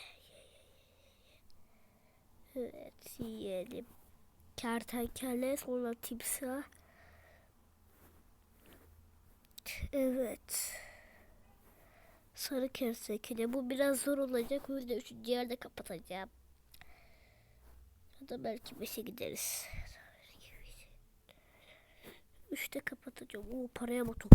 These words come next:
<gasps> Pro ne? Bu ne? Bu ne?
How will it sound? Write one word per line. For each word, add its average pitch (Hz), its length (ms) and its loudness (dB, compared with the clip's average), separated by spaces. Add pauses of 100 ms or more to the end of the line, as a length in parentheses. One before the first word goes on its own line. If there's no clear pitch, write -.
(200)
<gasps> - 340 -6
Pro 339 480 12
ne? 339 340 12 (320)
Bu 370 60 12
ne? 415 400 12 (180)
Bu 392 40 4
ne? 349 360 8